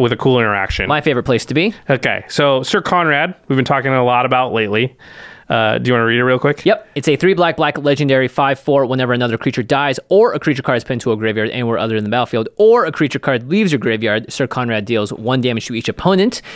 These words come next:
Speaker 2: and you can pay one in the black to have every player mill the top card of their library into their graveyard.
Speaker 1: So anytime a creature goes to the graveyard from anywhere,
Speaker 2: Mm-hmm.
Speaker 1: it deals one damage for each of those creatures. And then anytime a creature leaves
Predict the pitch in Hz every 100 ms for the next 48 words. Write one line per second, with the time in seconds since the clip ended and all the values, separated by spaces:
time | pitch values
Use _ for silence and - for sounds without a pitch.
0 | - - 123 113 127 123 135 123 113 107
1 | 117 120 - 123 127 - 120 107 104 123
2 | 117 104 110 - 104 101 95 95 92 92
3 | 92 107 98 95 95 - 107 87 71 65
4 | - _ _ _ - 190 180 170 196 233
5 | 247 247 - - 170 165 131 160 170 -
6 | 165 143 123 143 143 139 120 127 143 143
7 | 110 101 117 143 147 147 147 _ 127 120
8 | 139 131 113 117 120 117 107 104 104 -
9 | - 123 113 113 107 - 113 98 98 104
10 | - - - - 151 160 175 180 151 170
11 | 151 127 160 233 285 262 -